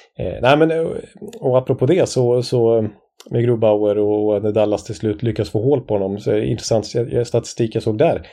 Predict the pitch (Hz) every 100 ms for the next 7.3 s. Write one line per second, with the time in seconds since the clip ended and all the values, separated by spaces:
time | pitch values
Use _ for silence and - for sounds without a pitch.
0 | - - _ - - 123 127 123 135 180
1 | 180 127 135 110 - 117 90 - 98 95
2 | 92 104 110 120 104 - 117 107 101 101
3 | - 101 101 101 101 - - - 123 120
4 | 113 110 107 110 101 101 92 90 - 110
5 | 104 104 - 98 98 98 98 - 104 95
6 | 92 98 107 101 110 - 123 - 101 107
7 | 123 _